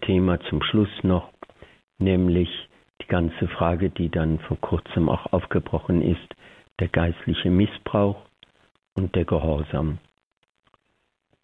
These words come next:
Immer wieder begegnet man auch Menschen in der geistlichen Begleitung, wo man genau weiß, die hören sich das an, was man einem sagt,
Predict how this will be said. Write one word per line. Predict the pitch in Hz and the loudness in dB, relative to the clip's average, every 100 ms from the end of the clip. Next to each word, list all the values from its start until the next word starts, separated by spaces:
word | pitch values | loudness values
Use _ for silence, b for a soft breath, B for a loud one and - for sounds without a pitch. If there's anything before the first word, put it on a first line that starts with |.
| _ _ _ _ _ _ | _ _ _ _ _ _
Immer | - 98 90 | 2 4 4
wieder | 90 95 101 95 | 4 4 4 2
begegnet | 95 80 92 - 95 | 0 0 0 2 2
man | 95 90 | 4 2
auch | 78 80 | 2 2
Menschen | 87 92 98 - 104 | 2 4 2 0 0
in | 87 | 2
der | 85 | 2
geistlichen | 78 82 82 - 87 92 87 | 2 2 0 -2 -2 -2 0
Begleitung, | 85 - 82 90 - 107 98 - - b b b _ _ | -2 0 0 0 -2 -2 -2 -6 -16 b b b _ _
wo | - | 0
man | 92 87 | 2 2
genau | 82 85 85 87 | 2 2 2 2
weiß, | 90 85 95 95 - - _ _ - | 2 2 2 0 -10 -20 _ _ -4
die | 92 | 0
hören | 82 87 85 80 | 2 2 0 0
sich | 87 - | -4 -2
das | 87 - | -2 -2
an, | - 101 107 | 2 2 4
was | 95 - | 0 0
man | 90 87 | -2 0
einem | 80 85 85 | 0 2 2
sagt, | - 82 80 | 0 0 -2